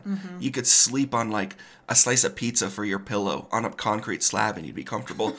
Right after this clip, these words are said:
Speaker 1: <laughs>
Speaker 2: But now I'm like, I wake up with, like, not my special pillow and I'm like, "Oh my God, I can't even move." So, I mean, <laughs> imagine s-, the s-, slopes.
Speaker 1: It's a real thing.
Speaker 2: Up next is remember to bring healthy snacks and, most importantly, definitely bring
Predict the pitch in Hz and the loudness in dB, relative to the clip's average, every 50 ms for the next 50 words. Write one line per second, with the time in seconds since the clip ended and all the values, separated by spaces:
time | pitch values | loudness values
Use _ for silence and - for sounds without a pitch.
0 | 269 - 262 - - - 120 117 113 113 123 117 113 107 104 110 107 104 - - | -10 -12 -12 -14 -8 -4 0 2 6 6 6 6 6 6 4 4 4 4 4 0
1 | 117 107 98 104 104 107 - 107 107 - 104 95 98 101 - 92 98 101 - - | -2 0 2 2 2 2 2 -2 -2 -2 -6 -6 -8 -8 -6 -2 0 0 0 0
2 | 117 104 104 104 - - 107 - - - 113 113 - - 123 120 113 110 113 101 | 0 0 2 2 4 4 2 0 2 0 -2 -2 2 2 4 6 6 6 6 4
3 | 110 147 - 143 147 - - - - - 202 208 196 196 196 196 202 196 185 180 | 2 2 0 0 -2 -4 -10 -18 -14 -6 -2 2 4 6 6 8 6 6 4 4
4 | 180 - 214 214 214 196 180 165 180 196 233 226 - - - - - - - - | 2 0 0 0 0 -2 -6 -6 -4 -2 -2 -2 -2 -4 -8 -16 -18 -18 -18 -14
5 | - - - 202 202 196 196 190 285 - 185 226 240 247 - 302 277 - - - | -8 -2 2 6 8 8 10 10 8 6 4 2 0 0 -2 -2 2 6 6 6
6 | - - - 123 123 - - - - - - - - 220 226 214 139 104 - - | 6 4 2 0 0 0 0 -4 0 2 4 4 4 2 2 0 0 0 -2 -8
7 | - - - _ _ - _ 190 - - 196 - 170 180 180 175 180 185 165 160 | -10 -10 -12 _ _ -16 _ -14 -8 -6 -6 -4 -4 -4 -4 -4 -4 -6 -8 -10
8 | 180 190 170 - _ 143 151 - 123 123 113 107 113 143 139 - - - - 113 | -10 -12 -14 -4 _ -2 -2 0 0 0 2 4 2 2 4 2 2 2 2 -2
9 | 110 104 - - - - 120 123 127 131 147 190 233 247 302 285 277 262 269 - | 0 0 -2 -2 -4 -4 -2 -2 0 0 0 -2 -2 -2 -4 -4 -4 -4 -4 -6
10 | 170 143 123 143 151 156 139 131 127 139 185 - 202 95 - - 143 156 170 180 | -8 -4 -4 -2 -2 -2 -2 -2 -2 -2 -2 -2 2 2 2 2 2 0 -2 -2
11 | 185 - - - - - - 120 120 117 110 - 113 113 117 120 131 185 196 - | 0 2 2 2 2 0 -2 -2 -2 -2 -2 -4 -2 -2 0 2 2 2 2 0
12 | - 113 101 113 107 101 - 104 110 110 107 104 101 98 110 120 135 - 165 175 | -2 -4 -4 -4 -4 -4 -4 -4 -6 -4 -4 -4 -4 -4 -4 -4 -4 -4 -8 -8
13 | - - 151 123 110 107 117 120 123 120 110 | -6 -6 -6 -6 -6 -4 -2 -2 -2 -2 -4